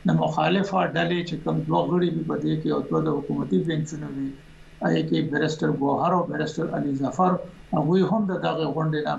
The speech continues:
بایکاټ وکړو، خو د هغې باوجود چونکې د دې دیارلس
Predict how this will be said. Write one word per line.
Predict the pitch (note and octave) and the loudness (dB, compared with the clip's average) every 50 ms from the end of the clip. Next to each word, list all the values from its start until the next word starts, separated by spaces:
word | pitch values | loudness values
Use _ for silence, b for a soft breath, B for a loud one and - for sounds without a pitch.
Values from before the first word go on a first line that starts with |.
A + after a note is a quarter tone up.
| - | -2
بایکاټ | C#3+ C#3 C#3 C3+ - E3 F3+ F#3+ F3+ F3+ | 0 0 0 0 0 2 2 2 2 0
وکړو، | D#3+ - D#3+ D3+ D3+ D3 - | -4 -4 -6 -6 -6 -6 -8
خو | - D3 C3+ | -10 -10 -8
د | C#3+ C#3 | -6 -6
هغې | C#3 D#3+ E3+ F3 D3+ D3 | -6 -4 -6 -6 -2 -2
باوجود | D3+ D3 C#3+ C#3+ C#3 D#3 F3+ F3+ - - | -2 0 -2 -2 -4 -4 -4 -6 -6 -8
چونکې | E3 D#3 D#3 - E3 D3 C#3 | -8 -8 -8 -8 -8 -6 -4
د | D3+ D3+ D3+ | -4 -4 -4
دې | D#3+ D#3+ D#3+ D#3 D#3 | -4 -6 -8 -6 -4
دیارلس | D#3+ E3+ F3+ F#3 F3 F3 E3 C#3 | 0 2 2 2 2 0 -2 -4